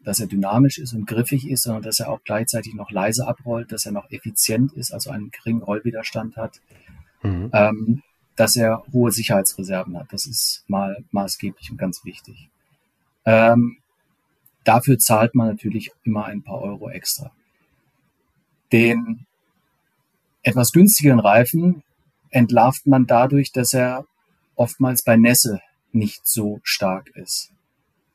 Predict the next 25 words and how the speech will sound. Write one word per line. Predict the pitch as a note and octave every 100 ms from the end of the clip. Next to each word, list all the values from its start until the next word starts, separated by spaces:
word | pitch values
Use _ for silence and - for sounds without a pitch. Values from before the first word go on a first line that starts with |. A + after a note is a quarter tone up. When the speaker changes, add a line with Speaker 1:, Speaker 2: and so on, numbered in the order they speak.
| _ _
Speaker 1:
Ähm, | F#2+ G2 G#2 G#2+ C#3+ _ -
was, | A2 - - - _ _ _ _ _ _ -
und | A2+
ich | -
bin | B2
kein | - G#2
Techniker | B2 C#3 D#3 - C#3 B2
und |
ich | A2 -
bin | A2
auch | G2+
kein | A2
Chemiker, | F#2+ A#2 B2 C3 - A#2
aber | G#2 G2+
was | A2 -
eine, | - A2 A2 A2 -
eine | G#2 G#2+
Mischungssache | A#2 B2 A#2 G#2+ - G2+ - G2 - _ _ _ _
maßgeblich | - F#2+ - - - A#2+ _
ist. | - - - _ _
Natürlich | - B2+ A#2+
auch |
eine | G#2+
Profilgestaltungssache, | A2 - - D#3+ D#3 - C3+ C#3+ C3 C3 A#2+ -
aber | G#2+ A2 A2+